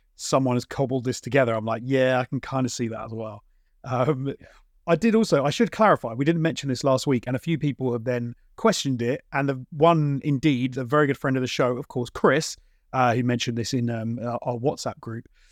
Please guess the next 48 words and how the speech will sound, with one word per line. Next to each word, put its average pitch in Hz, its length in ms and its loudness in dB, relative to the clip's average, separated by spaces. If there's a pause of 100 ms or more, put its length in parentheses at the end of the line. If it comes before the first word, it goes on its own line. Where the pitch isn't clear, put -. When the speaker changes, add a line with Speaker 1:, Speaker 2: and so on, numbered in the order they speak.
(240)
Speaker 1:
was 131 220 2
that 135 300 2 (280)
there's 143 180 2
a 151 60 0
little 175 120 4
bit 156 120 6
of 143 100 0
confusion 139 600 0
around 127 260 0
the 127 80 -4
fact 123 260 -2
that 127 120 -8
PlayStation 139 580 0
are 123 40 -6
bringing 131 300 0
out 127 160 -2
their 127 160 0
own 123 140 0 (180)
Link 135 380 -2 (240)
headphones. 110 800 -2
Um, 123 260 -2
so 123 140 -10
this 135 180 -2
is, 117 80 -4
like, 117 160 0
their 123 160 0
version 117 260 0
of 107 60 -8
Bluetooth. 123 460 -2 (260)
You 123 120 -6
won't 135 200 2
be 135 60 0
able 127 100 4
to 123 60 2
use 120 200 -2 (120)
normal 135 280 0
Bluetooth 123 340 0
headsets 127 420 0
with 120 100 -8
this. 123 140 -2
You're - 120 -4
gonna 120 60 0
have 123 160 -4
to 127 80 -10
buy 117 400 0 (220)
Sony's 131 420 2
proprietary 135 800 -2
tech - 440 -4